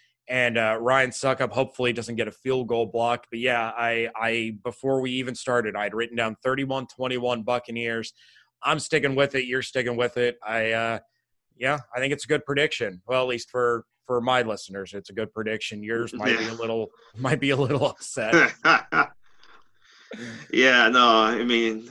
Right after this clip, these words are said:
Speaker 2: and I, and I picked the Panthers to win last week, and that didn't turn out well. So we'll see what happens. But yeah, I, I just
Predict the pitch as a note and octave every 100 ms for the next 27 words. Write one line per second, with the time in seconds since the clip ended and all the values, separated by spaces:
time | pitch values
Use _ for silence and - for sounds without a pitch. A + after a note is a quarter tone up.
0 | C3+ A#2 A2+ G2+ A#2+ A2+ D3+ B2+ C3+ C3+
1 | B2 B2 - A2+ B2 A#2+ A2+ A2+ - A2+
2 | A2+ A2+ A2 G#2 G2+ - _ - - G#2+
3 | F#2+ A2+ G#2 G#2 F#2+ G2+ G2+ G2+ - G#2
4 | G2 G2 - - _ _ - G#2 G#2 A2
5 | G2 F#2+ G2+ F#2+ - F#2 F#2 - F#2 F#2
6 | - - - - - - G2+ F#2+ F#2 G#2+
7 | - G#2+ A2 G#2+ - -